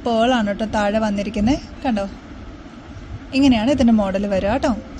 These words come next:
നെക്സ്റ്റ് ഇതാ വേറൊരു കിഡിലെ മോഡലാട്ടോ. നൂറ്റി ഇരുപത് രൂപ മാത്രമേ ഉള്ളൂ. ഇതാ ഈ ഒരു പേളിൻ്റെ ഹാങ്ങിങ്സ് അടിയിൽ കൊടുത്തിട്ടുണ്ട്. മൾട്ടി കളറിൻ്റെ സ്റ്റോൺ വർക്ക് ആണ് ട്ടോ വന്നിരിക്കുന്നത്. ഒരു ലൈറ്റ് വെയ്റ്റ് മോഡലാണ്. ഇത്രയും ലെങ്ത് ഉള്ള കമ്മലിന് വൺ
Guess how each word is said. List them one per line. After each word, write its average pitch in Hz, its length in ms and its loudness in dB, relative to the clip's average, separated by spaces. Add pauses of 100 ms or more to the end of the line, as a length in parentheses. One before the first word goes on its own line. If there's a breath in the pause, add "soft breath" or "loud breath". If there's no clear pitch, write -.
(1040)
നെക്സ്റ്റ് 254 280 -2
ഇതാ 277 100 2 (340)
വേറൊരു 254 400 4
കിഡിലെ 233 360 4
മോഡലാട്ടോ. 202 460 2 (140)
നൂറ്റി 226 300 2
ഇരുപത് 262 300 2
രൂപ 226 280 2
മാത്രമേ 202 320 -2
ഉള്ളൂ. 202 160 0
ഇതാ 202 80 0 (560)
ഈ 285 120 2
ഒരു 302 100 2 (100)
പേളിൻ്റെ 220 400 4
ഹാങ്ങിങ്സ് 214 480 0
അടിയിൽ 208 200 0 (100)
കൊടുത്തിട്ടുണ്ട്. 208 440 -4 (220)
മൾട്ടി 220 340 0
കളറിൻ്റെ 220 380 2
സ്റ്റോൺ 202 320 0
വർക്ക് 240 240 2
ആണ് 202 180 0
ട്ടോ 208 140 2
വന്നിരിക്കുന്നത്. 202 580 -2 (880 loud breath)
ഒരു 320 160 2
ലൈറ്റ് 262 300 2
വെയ്റ്റ് 277 240 0
മോഡലാണ്. 208 480 2 (300)
ഇത്രയും 330 520 -4
ലെങ്ത് 247 300 0
ഉള്ള 247 180 0 (160)
കമ്മലിന് 208 500 0
വൺ 202 80 -2